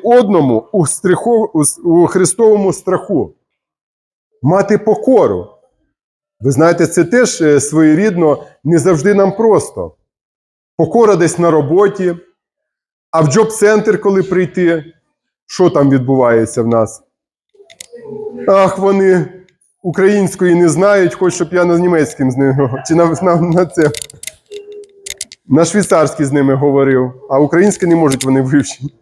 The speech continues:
І пішло в мене в серці. Немає ніякої с-, покори, да?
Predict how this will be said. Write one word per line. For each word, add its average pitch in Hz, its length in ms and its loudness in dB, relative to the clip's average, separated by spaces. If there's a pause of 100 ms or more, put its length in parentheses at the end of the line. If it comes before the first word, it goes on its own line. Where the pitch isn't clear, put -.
(260)
І 196 280 0 (600)
пішло 151 380 2
в 127 40 2
мене 123 280 2
в 123 100 -6
серці. 123 500 -2 (1160)
Немає 190 480 4
ніякої 185 440 2
с-, - 200 -14 (120)
покори, 180 520 0
да? 147 440 0